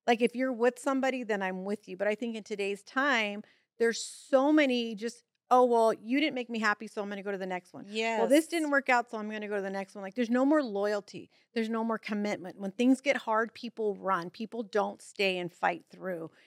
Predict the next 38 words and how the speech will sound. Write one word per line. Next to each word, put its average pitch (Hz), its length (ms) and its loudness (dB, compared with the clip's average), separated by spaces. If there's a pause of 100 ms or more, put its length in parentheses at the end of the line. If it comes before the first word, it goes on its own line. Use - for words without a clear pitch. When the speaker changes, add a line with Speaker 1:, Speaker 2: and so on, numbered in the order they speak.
(640)
Speaker 1:
And 226 180 8
that's 247 220 4
what 277 140 8
it 226 100 0
used 214 300 -6
to 226 80 -4
be. 180 120 -4
That's 220 240 6
what 262 80 4
I 233 100 6
was 247 180 2
raised 220 260 0
on 214 140 -4
with 202 160 -10
my 190 120 -4
two 247 280 -4
sets 233 280 2
of 208 60 -6
my 202 140 0
grandparents. 196 500 -6 (460)
And 233 120 6
you 294 120 6
wanna 311 160 6
know 226 140 0
tragedy? 240 720 0 (360)
My 214 500 0
grandfather 226 640 4
became 208 360 -8
paralyzed. 190 800 -2 (260)
My 208 480 -2
grandparents 233 760 0
lost 202 300 -4
their 185 120 -4
son. 196 420 0
Like, 196 140 -8 (760)
that's 294 320 8
real 208 520 2
life. 165 340 -4